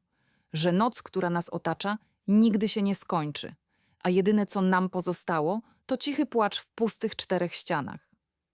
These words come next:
Historia, którą dzisiaj państwu opowiem, jest dowodem na to, że opatrzność ma swoje tajemnicze ścieżki, a pomocna dłoń – może nadejść z najmniej spodziewanej strony.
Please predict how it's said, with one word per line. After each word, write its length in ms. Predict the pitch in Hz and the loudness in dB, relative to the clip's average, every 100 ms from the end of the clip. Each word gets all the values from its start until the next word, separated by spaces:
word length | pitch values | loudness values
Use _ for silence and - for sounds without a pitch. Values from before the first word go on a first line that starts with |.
| _ _ _ _ | _ _ _ _
Historia, 440 | - 196 254 302 285 | -4 0 0 2 0
którą 320 | - 226 202 | 0 0 2
dzisiaj 300 | 202 214 190 | 0 0 0
państwu 380 | 185 175 - - | 0 -2 -4 -4
opowiem, 640 | 170 - 175 151 143 180 - _ - | -2 2 2 2 -4 -6 -10 _ -2
jest 340 | 185 190 - | 0 0 -2
dowodem 560 | 175 180 220 233 240 214 | -2 0 2 2 4 6
na 140 | 180 | 4
to, 280 | 147 165 196 - | 2 -4 -4 -4
że 200 | 175 190 | -2 0
opatrzność 720 | 185 226 247 - 262 247 - | 0 0 -2 -2 -2 -2 0
ma 140 | 190 | 0
swoje 360 | 190 - 190 185 | -2 -2 0 0
tajemnicze 640 | 190 180 175 180 202 220 | 2 2 2 2 0 -2
ścieżki, 520 | 202 - 160 - 170 180 _ _ | -4 -4 -4 -4 -8 -10 _ _
a 100 | 175 | -4
pomocna 520 | 190 185 240 - 226 | 0 0 0 0 0
dłoń – 400 | 180 170 165 202 - _ - | 2 2 0 -4 -8 _ -2
może 360 | 165 202 240 | 2 2 2
nadejść 580 | 240 190 165 160 185 - 180 | 2 2 2 -2 -2 -6 -2
z 80 | |
najmniej 500 | 175 180 175 175 180 | 0 2 2 2 0
spodziewanej 580 | 202 - 175 170 156 156 | -2 -4 -2 -2 -2 -4
strony. 420 | 165 - 170 170 | -4 -2 -2 -2